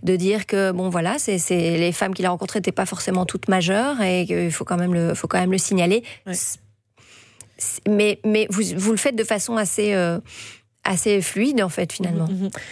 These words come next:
Speaker 2: Oui, oui, oui, tout à fait. Ben, c'est, c'est aussi, moi, mes, mes questions. C'est-à-dire que, euh, je me suis rendu compte qu'il y a plein de choses que j'aime chez lui, mais il y a plein de choses avec lesquelles je suis pas d'accord. Et, euh, et je pense que, enfin, moi, j'ai pas envie de fermer les yeux là-dessus.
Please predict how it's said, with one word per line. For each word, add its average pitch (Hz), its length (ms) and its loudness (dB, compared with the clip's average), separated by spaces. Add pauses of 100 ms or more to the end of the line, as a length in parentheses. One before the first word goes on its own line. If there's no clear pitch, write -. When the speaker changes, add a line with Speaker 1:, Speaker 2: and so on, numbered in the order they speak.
(180)
Speaker 2:
Oui, 254 140 6
oui, 262 80 4
oui, 262 100 4
tout 233 160 -2
à 208 80 4
fait. 196 140 0
Ben, 208 120 0
c'est, 180 280 0
c'est 196 240 0
aussi, 190 260 0
moi, 214 220 2
mes, 165 280 2
mes 160 200 2
questions. 262 540 0
C'est-à-dire 175 520 0
que, - 140 0
euh, 185 340 2 (240)
je - 100 -4
me 185 60 2
suis 175 140 0
rendu 165 240 0
compte 226 180 0
qu'il 175 140 0
y 151 40 2
a 143 60 0
plein 202 220 0
de - 40 -6
choses 196 200 0
que 175 100 -2
j'aime 160 160 0
chez 151 160 -2
lui, 214 220 0
mais 165 100 0
il 151 60 -2
y 151 40 2
a 151 60 0
plein 180 240 -2
de 170 60 -2
choses 202 260 0 (140)
avec 156 240 0
lesquelles 180 240 0
je 160 80 0
suis 160 160 -4
pas 165 180 0
d'accord. 170 540 -2 (400)
Et, 175 200 4
euh, 151 460 0
et 160 60 2
je - 100 0
pense 208 220 0
que, - 80 -18 (120)
enfin, 165 160 -2
moi, 208 180 4
j'ai 196 120 2
pas 240 140 0
envie 196 180 0
de 165 60 -6
fermer 170 240 2
les 156 160 0
yeux 151 80 2
là-dessus. 151 320 0